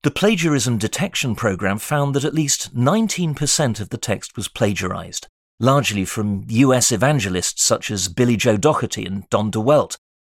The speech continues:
the kind of writers whose pamphlets flooded the Christian bookstands of Lagos in Joshua's early years as a prophet. Some of his influences were more overt. On the walls of the synagogue church, there were framed pictures of famous, predominantly American evangelists,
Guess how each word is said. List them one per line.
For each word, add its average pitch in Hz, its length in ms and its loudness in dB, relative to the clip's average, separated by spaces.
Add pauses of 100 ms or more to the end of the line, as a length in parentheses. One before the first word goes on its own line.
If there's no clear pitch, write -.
(140)
the 127 40 -2
kind 127 240 2
of 123 140 2
writers 143 400 2
whose 110 240 0
pamphlets - 600 -2
flooded 123 460 0
the 98 140 -4
Christian 120 420 2
bookstands 98 500 0
of 101 120 -4
Lagos 107 440 2
in 110 120 -2
Joshua's 110 480 -2
early 98 180 0
years 95 300 0
as 90 100 -6
a - 60 -10
prophet. - 460 -10 (840)
Some 254 240 2
of 277 80 -6
his 170 160 2
influences 160 580 0
were 160 100 2
more 156 420 4
overt. 90 460 -2 (680)
On 139 100 4
the 135 80 4
walls 151 400 2
of 113 80 -4
the 135 100 -2
synagogue 123 480 2
church, 151 420 0 (360)
there 156 80 2
were 160 80 2
framed 214 420 -2
pictures 127 380 -2
of 117 100 -2
famous, 165 480 0
predominantly 135 720 0
American 120 460 4
evangelists, 113 720 0